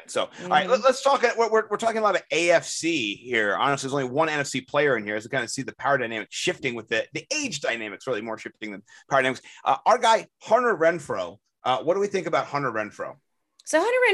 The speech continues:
Speaker 2: Renfrow is very interesting to me because he doesn't have as much pomp and fanfare and, and flash as some of these other guys do. So for me, Hunter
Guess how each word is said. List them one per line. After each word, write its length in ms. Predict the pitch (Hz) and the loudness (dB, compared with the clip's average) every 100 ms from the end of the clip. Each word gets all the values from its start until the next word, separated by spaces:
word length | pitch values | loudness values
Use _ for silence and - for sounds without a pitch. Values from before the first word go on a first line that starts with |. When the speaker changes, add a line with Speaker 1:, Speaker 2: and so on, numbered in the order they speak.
| - | 2
Speaker 2:
Renfrow 100 | 285 | 0
is 140 | 247 | 0
very 360 | 190 233 233 214 | -2 0 2 2
interesting 600 | 220 220 208 - 208 196 | -2 -4 -8 -8 -8 -10
to 160 | - 208 | -10 -10
me 220 | 180 175 | -10 -8
because 600 | 214 254 226 220 185 226 - _ _ - | -10 -2 -2 -2 -4 -10 -16 _ _ -8
he 240 | 330 262 | -4 -4
doesn't 480 | 220 330 339 370 262 | 0 0 0 -6 -12
have 400 | 247 240 262 277 | -6 0 0 -2
as 160 | 269 | -6
much 260 | 277 240 - | -6 -8 -10
pomp 420 | - 208 208 214 | -10 -4 -4 -4
and 180 | 208 190 _ - | -6 -8 _ -4
fanfare 920 | 208 208 220 220 220 214 214 214 214 | -2 -2 -4 -2 0 2 2 2 2
and, 260 | 190 170 156 _ - _ - | 0 -4 -12 _ -20 _ -12
and 120 | 185 | -12
flash 960 | - 185 170 190 208 208 208 214 - | -12 -10 -6 0 2 2 2 0 -4
as 160 | 202 190 | -6 -6
some 220 | 226 220 | -4 -4
of 80 | 196 | -4
these 180 | 196 202 | -4 -4
other 240 | 196 214 | -4 -6
guys 400 | 202 208 196 180 | -2 0 0 -6
do. 400 | 190 185 190 247 - - _ | -6 -4 -4 -8 -10 -20 _
So 200 | - 349 | 0 0
for 220 | 359 370 | 2 0
me, 400 | 349 370 381 381 | 2 2 0 2
Hunter 460 | 339 302 359 415 | 0 0 -2 0